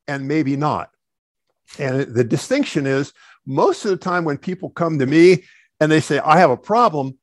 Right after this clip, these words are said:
they're already in collections. Their report is already trashed. It can't go much worse other than filing a bankruptcy, which you never wanna do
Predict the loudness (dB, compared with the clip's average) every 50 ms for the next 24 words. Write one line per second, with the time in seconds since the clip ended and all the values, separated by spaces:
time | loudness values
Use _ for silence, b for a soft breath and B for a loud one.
0 | _ _ _ _ _ _ -6 -2 2 4 6 6 6 8 6 6 4 2 0 -2
1 | -2 -4 -8 -6 -2 -2 -2 -2 -2 -6 -14 -14 -14 -16 -18 -14 _ -4 -2 0
2 | 0 0 -2 -4 -6 -10 -8 -4 -2 -2 0 0 -2 -2 -4 -6 -10 -10 -6 -6
3 | -4 -4 -4 -4 -4 -4 -4 -6 -8 -10 -16 -16 -8 -4 -2 -2 -2 -2 -4 -6
4 | -10 -14 -16 -14 -12 -8 -6 -6 -6 -6 -2 0 0 2 2 2 0 0 -2 -4
5 | -4 -2 -2 -2 -2 -4 -4 -4 -4 -6 -6 -8 -4 -2 -2 -2 -2 -4 -6 -6
6 | -6 -4 -4 -4 -4 -4 -8 -12 -12 -12 -10 -10 -8 -8 -8 -8 -8 -8 -8 -4
7 | -2 0 0 0 0 0 2 2 0 0 0 -2 -2 -2 -4 -4 -8